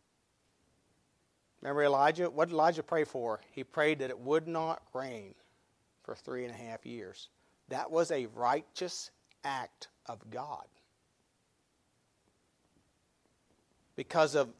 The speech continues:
Israel's sin against God. And so we ought to delight in declaring his, the righteousness of God.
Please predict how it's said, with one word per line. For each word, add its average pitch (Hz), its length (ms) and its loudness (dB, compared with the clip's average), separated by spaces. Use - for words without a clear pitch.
Israel's 160 520 4
sin 131 560 -2
against 143 560 -4
God. 90 260 -6
And 165 100 -2
so 202 400 10
we 214 200 4
ought 254 220 8
to 208 100 -2
delight 180 580 6
in 156 120 -2
declaring 160 840 2
his, 196 300 6
the 160 120 4
righteousness 202 840 4
of 156 260 -4
God. 151 420 -6